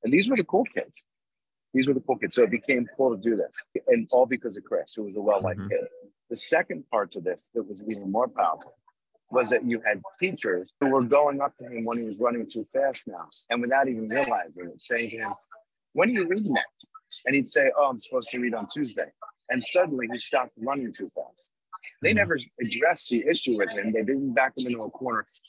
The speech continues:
Speaker 1: Instead, they mi-, redirected him. And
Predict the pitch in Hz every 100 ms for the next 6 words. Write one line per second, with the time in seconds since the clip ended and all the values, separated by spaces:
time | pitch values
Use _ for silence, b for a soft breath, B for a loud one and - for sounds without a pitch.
0 | - 110 - 127 117 110 107 113 104 107
1 | 117 107 98 107 - - - - _ -
2 | _ _ _ 131 127 120